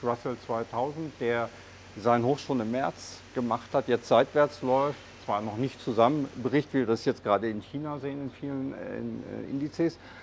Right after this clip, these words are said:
aber doch die, äh, die Marktbreite, die sogenannte Marktbreite, ja, ist, ist nicht mehr da, ist nicht mehr vorhanden. Und das ist häufig trotzdem dann ein Vorbote für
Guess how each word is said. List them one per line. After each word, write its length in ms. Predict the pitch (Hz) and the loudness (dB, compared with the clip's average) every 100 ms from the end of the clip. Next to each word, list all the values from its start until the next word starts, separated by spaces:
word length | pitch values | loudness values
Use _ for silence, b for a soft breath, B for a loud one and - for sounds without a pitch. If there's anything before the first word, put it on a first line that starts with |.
| B B - | B B 2
aber 260 | 110 123 | 6 8
doch 220 | 117 147 - | 8 4 2
die, 260 | 127 117 | 0 2
äh, 240 | 113 98 101 | 2 2 2
die 80 | 113 | 2
Marktbreite, 760 | 101 131 - - 85 101 127 | 2 2 -4 -8 -6 -6 -6
die 120 | 104 | -8
sogenannte 400 | 101 104 104 95 | -8 -8 -6 -8
Marktbreite, 880 | 101 92 127 - 85 85 90 123 117 - B - | -4 -4 -6 -8 -4 -2 0 2 0 -2 B 0
ja, 240 | 87 107 - - - - - | 2 2 -2 -16 -18 -18 -10
ist, 240 | 156 - - 127 127 | -8 -8 -8 -8 -6
ist 160 | - | -6
nicht 220 | 143 - | -6 -6
mehr 100 | 131 101 | -6 -4
da, 180 | 92 90 | -4 -4
ist 220 | 98 - | -8 -10
nicht 200 | 120 - | -10 -6
mehr 100 | 123 | -6
vorhanden. 280 | - 110 113 - B | -2 -2 -2 -6 B
Und 100 | 123 | 6
das 160 | 135 165 | 6 6
ist 160 | 127 | 2
häufig 300 | 151 156 156 | 6 6 4
trotzdem 640 | - 156 180 - 165 165 143 | 4 4 4 2 0 2 6
dann 220 | 139 139 | 6 6
ein 180 | 135 127 | 2 2
Vorbote 560 | 139 151 143 147 147 | 4 6 6 2 0
für 300 | - 151 127 | 0 4 4